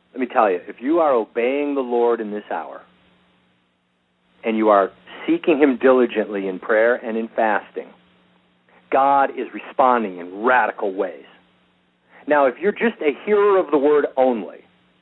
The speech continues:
which is really the Laodicean gospel, we're just a very well-taught group of people. We don't walk in the Spirit. We don't do the word,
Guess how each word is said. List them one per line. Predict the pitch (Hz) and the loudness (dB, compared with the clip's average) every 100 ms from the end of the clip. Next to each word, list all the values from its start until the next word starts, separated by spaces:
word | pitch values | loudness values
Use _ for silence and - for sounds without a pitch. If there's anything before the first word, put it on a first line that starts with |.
| _ _ _ _ - | _ _ _ _ -6
which | 127 139 | -6 -4
is | 127 143 | -4 0
really | 165 156 131 | 2 4 2
the | 113 | 0
Laodicean | 120 123 104 - 120 95 92 | 2 2 2 -4 -8 -8 0
gospel, | 104 90 - - - _ _ _ _ _ - | 0 0 -4 -16 -18 _ _ _ _ _ -2
we're | - | 0
just | 180 127 | 0 -4
a | |
very | 107 151 147 | -2 2 2
well-taught | 123 139 131 110 - 160 135 - - | 2 2 2 0 -4 0 0 -2 -12
group | 131 120 | -10 -10
of | - | -10
people. | 143 123 - - _ _ _ _ _ _ _ _ _ _ _ _ | -6 -6 -8 -20 _ _ _ _ _ _ _ _ _ _ _ _
We | 127 | 0
don't | 160 131 110 | 2 2 2
walk | 135 202 - | 2 2 0
in | 139 | -4
the | 110 | -4
Spirit. | - 104 95 117 _ _ _ _ _ _ _ - | -8 -6 -6 -8 _ _ _ _ _ _ _ -2
We | 147 | 2
don't | 165 147 123 | 2 2 -2
do | - 214 240 | 0 2 2
the | 175 | 2
word, | 131 196 151 95 98 | 2 4 4 2 -4